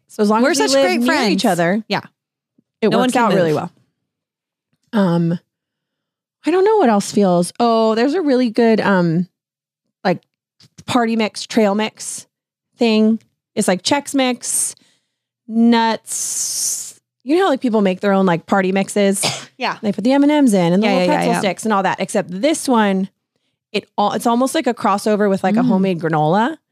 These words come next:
Speaker 1: because you, you mix this, like, cinnamon, honey, what else might be in there? Maybe that's it.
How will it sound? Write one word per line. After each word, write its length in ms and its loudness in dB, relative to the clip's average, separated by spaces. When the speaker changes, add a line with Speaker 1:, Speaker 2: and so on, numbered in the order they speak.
Speaker 1:
because 320 0
you, 240 -2
you 260 2
mix 420 2
this, 220 -6
like, 180 0
cinnamon, 920 2
honey, 1600 2
what 140 2
else 200 0
might 140 0
be 120 0
in 100 2
there? 180 2
Maybe 240 0
that's 220 -2
it. 320 -2